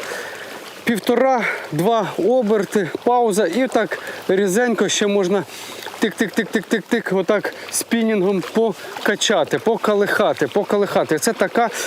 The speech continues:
окунева буде проводочка. Начебто, як я ото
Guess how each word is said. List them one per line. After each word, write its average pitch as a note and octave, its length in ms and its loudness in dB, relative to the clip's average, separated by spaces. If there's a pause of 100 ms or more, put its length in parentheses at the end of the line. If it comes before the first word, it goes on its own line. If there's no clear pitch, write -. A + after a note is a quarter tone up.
(220)
окунева G3 540 2
буде F3+ 420 0 (300)
проводочка. E3+ 760 0 (200)
Начебто, F#3+ 520 2 (320)
як G3 200 2
я A3+ 100 4
ото G3+ 300 2